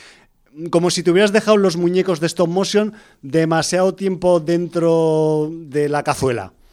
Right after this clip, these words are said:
y se te hubieran resquemado un poco, pues de ese rollo, ¿no? Como que están un poco ahí,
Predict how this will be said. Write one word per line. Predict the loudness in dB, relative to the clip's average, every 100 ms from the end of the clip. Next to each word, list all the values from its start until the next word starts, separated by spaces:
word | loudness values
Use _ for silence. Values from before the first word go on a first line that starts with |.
| _ -10
y | -6
se | 0
te |
hubieran | 4 4 2 0 -2 -6 -12 -10
resquemado | -8 -8 -8 -6 -2 0 0 0 0 2
un | 0
poco, | -4 -8 -8
pues | -12 -4
de | 0
ese | 2 2
rollo, | 2 -6 -2
¿no? | -2
Como | -2 -6
que | -6
están | -2 0
un | 0
poco | 2 2
ahí, | 2